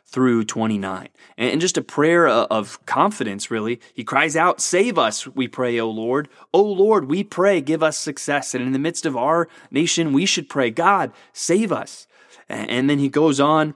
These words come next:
to, to talk about the Lord and what he has done. And you see,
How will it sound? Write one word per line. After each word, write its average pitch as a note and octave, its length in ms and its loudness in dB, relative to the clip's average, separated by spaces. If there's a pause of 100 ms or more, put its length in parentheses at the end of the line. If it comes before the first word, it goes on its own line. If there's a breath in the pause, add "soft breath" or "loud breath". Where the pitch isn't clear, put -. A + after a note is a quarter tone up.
(340 loud breath)
to, - 180 -4
to - 140 -8
talk D3 280 -2
about C3+ 240 2
the A#2+ 80 -8
Lord C#3+ 340 2
and B2+ 100 -4
what B2+ 140 -4
he C#3 160 0
has A2+ 120 -2
done. D3 300 2
And A#2 140 -4
you G#2 60 -2
see, B2+ 400 0